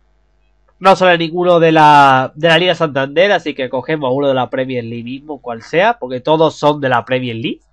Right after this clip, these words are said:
<laughs> Todos son, todos, todos. No se salva ninguno.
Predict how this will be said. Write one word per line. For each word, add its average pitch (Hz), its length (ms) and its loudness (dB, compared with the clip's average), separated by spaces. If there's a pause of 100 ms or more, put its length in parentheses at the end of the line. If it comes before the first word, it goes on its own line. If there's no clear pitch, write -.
(120)
<laughs> 127 320 -12 (300)
Todos 170 260 4
son, 160 380 0
todos, 165 320 -2
todos. 127 340 -4
No 147 120 -4
se 160 100 -10
salva 202 240 0
ninguno. 160 580 -4